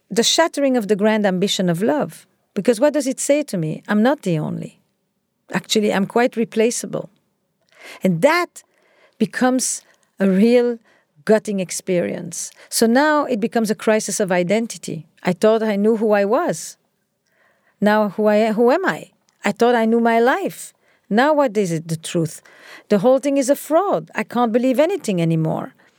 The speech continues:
Where is my trust? I thought I trusted you for everything, you know? I trusted you in the way that we chose each other, which was we renounced all others. And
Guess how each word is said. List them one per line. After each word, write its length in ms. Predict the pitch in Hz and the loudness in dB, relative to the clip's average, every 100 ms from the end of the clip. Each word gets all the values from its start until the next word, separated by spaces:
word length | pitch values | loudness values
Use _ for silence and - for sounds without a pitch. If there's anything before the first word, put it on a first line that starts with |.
| _ - | _ 0
Where 220 | 214 269 | 2 4
is 140 | 247 | 2
my 160 | 277 269 | -2 -2
trust? 540 | - 330 339 - - - - | 0 0 0 -6 -14 -20 -4
I 100 | 202 | -4
thought 220 | - 269 | 2 2
I 80 | 254 | 2
trusted 480 | 233 277 262 - 190 | 0 -2 -2 -4 -4
you 80 | 233 | -4
for 200 | - 202 | -2 -2
everything, 600 | 214 196 190 - - 165 - _ _ _ - | 0 0 -4 -6 -12 -12 -16 _ _ _ -2
you 80 | 180 | 0
know? 300 | 175 269 339 - - - | 2 0 -4 -16 -20 -6
I 80 | 190 | -4
trusted 560 | - 262 269 269 208 | 2 0 2 -4 -4
you 460 | 190 254 330 339 - | -2 2 2 2 -2
in 220 | 196 214 202 | -2 0 2
the 100 | 208 | 2
way 180 | 269 | 2
that 180 | 247 226 | 2 -2
we 100 | 220 | -4
chose 340 | 180 269 269 233 | -2 0 2 0
each 200 | - 262 | -2 0
other, 200 | 254 233 | 2 2
which 220 | 220 - | -2 -2
was 180 | 214 196 | -2 0
we 120 | 202 | 0
renounced 520 | 202 202 220 226 - | 0 0 0 -2 -2
all 240 | 233 196 185 | 2 2 2
others. 560 | 175 160 165 - - _ _ _ _ _ _ | -2 -6 -10 -14 -16 _ _ _ _ _ _
And 340 | 214 208 202 | 0 0 -2